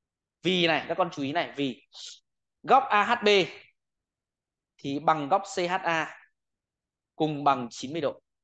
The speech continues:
Thứ hai là góc A một. A một ở đâu? Nó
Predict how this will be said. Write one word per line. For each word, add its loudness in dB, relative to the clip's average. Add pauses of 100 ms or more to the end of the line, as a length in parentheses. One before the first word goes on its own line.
(1080)
Thứ 4
hai 4 (600)
là 4
góc 4 (840)
A 4
một. 4 (1400)
A 0
một 2
ở 2
đâu? 4 (160)
Nó -2